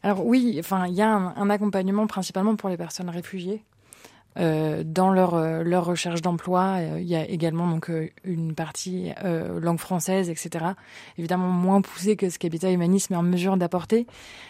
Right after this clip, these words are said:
mais il y a aussi également le, et c'est le principe même des colocations, euh, mixtes, c'est que entre eux, les colocataires peuvent s'apporter aussi.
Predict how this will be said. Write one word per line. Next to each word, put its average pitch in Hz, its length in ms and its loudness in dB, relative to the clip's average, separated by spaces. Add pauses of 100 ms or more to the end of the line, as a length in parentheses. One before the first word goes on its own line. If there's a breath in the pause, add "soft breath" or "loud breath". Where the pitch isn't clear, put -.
mais 190 120 4
il - 20 8
y 196 60 8
a 190 40 6
aussi 196 300 2
également 202 420 4
le, 175 300 2 (300)
et 190 100 -2
c'est 180 140 -4
le 165 60 -6
principe 190 420 -2
même 208 240 4
des 175 100 2
colocations, 180 720 -4
euh, 160 240 -4
mixtes, 220 480 2 (880)
c'est 190 160 0
que 175 240 2
entre 214 320 2
eux, 226 60 4
les 190 100 2
colocataires 180 540 -4
peuvent 190 200 -4
s'apporter 185 480 -4
aussi. 185 320 -6